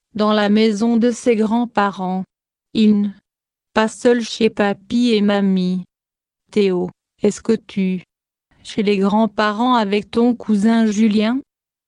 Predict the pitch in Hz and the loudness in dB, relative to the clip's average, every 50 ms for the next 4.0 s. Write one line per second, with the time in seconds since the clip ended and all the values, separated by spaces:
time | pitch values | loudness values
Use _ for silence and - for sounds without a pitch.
0 | _ _ 214 214 214 220 214 214 214 196 - _ _ _ _ _ 202 196 180 175 | _ _ -4 0 0 2 2 0 -2 -4 -6 _ _ _ _ _ -8 -8 -8 -8
1 | 185 185 _ _ _ _ _ _ _ _ _ _ _ - 214 202 202 220 226 - | -12 -18 _ _ _ _ _ _ _ _ _ _ _ -2 -2 2 2 0 0 0
2 | - 220 208 196 196 190 - - - 214 202 185 180 202 208 214 214 208 208 202 | -2 0 0 0 0 -2 -4 -4 -4 -2 -2 0 0 0 0 0 2 0 0 -2
3 | - - - 233 214 208 196 202 202 202 196 202 202 185 - - - - - - | -4 -6 -4 -2 -2 0 0 -2 0 0 -2 -2 -4 -6 -10 -16 -20 -20 -20 -20